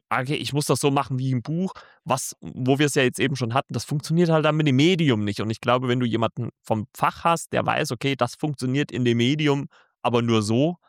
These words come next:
das können wir nicht eins zu eins übernehmen, das funktioniert so nicht.“ Also, i-,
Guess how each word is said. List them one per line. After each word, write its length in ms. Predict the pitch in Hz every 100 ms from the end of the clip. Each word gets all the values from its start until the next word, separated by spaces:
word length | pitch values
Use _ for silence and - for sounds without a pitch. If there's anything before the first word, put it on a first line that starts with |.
| _
das 140 | 110 -
können 180 | - 156
wir 80 | 151
nicht 260 | 160 -
eins 260 | 131 156 -
zu 100 | -
eins 240 | 113 139
übernehmen, 320 | 143 131 139
das 140 | 131 -
funktioniert 520 | 127 - 110 110 135
so 120 | 147
nicht.“ 180 | 135 - - -
Also, 200 | - 123 - _ _
i-, 60 | -